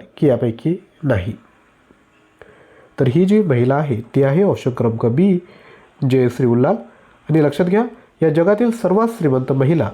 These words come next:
सीईओ आहेत. यानंतर पुढील प्रश्न, भारतात मासे उत्पादन उत्पादनात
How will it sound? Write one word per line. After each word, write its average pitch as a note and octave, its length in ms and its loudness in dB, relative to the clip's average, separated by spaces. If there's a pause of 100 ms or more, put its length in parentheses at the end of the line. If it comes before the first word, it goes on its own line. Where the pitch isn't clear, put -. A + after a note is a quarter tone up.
सीईओ C#3 800 0 (280)
आहेत. G#2+ 300 -4 (920)
यानंतर B2+ 240 2
पुढील A#2+ 220 0
प्रश्न, A#2+ 280 -2 (560)
भारतात F#3+ 420 0 (200)
मासे F#3 520 0 (100)
उत्पादन C#3 400 0 (680)
उत्पादनात G3+ 480 2